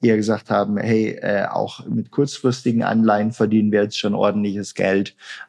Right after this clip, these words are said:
ähm, und die auch deshalb auf das Kaufen von langfristigen Anleihen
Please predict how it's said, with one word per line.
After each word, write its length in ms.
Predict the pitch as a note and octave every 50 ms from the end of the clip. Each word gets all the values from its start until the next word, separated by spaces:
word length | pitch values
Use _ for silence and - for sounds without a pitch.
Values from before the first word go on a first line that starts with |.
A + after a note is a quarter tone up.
| -
ähm, 300 | F#2 F#2 F#2+ F#2+ F#2+ - -
und 220 | - - G#2+ F#2+
die 140 | - G2+ G2 F2+
auch 140 | F#2 F#2
deshalb 460 | - - F2 - - F#2 F2+ F2 - -
auf 340 | - - G2+ F#2+ - - - - - -
das 180 | - - - -
Kaufen 340 | - F#2 F#2+ F#2+ - - F#2
von 160 | - - F#2
langfristigen 720 | F2 G#2 C3+ E3 - - B2 A#2+ - - - A#2+ A#2 A2+
Anleihen 580 | G2 G#2 G#2+ A2 G#2+ G2+ G2+ G2+ G2+ G#2 G#2